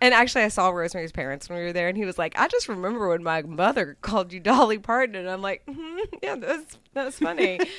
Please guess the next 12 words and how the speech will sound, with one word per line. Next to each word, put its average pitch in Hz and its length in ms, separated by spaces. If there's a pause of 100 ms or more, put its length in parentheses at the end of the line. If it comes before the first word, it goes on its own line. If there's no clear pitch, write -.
(300)
Um, 214 540 (220)
anyway, 226 360
so 185 480
I 180 120
was 180 80
like, 190 80
"I 180 80
should 226 180
have 247 80
had 170 160
shirts 196 380
made 147 240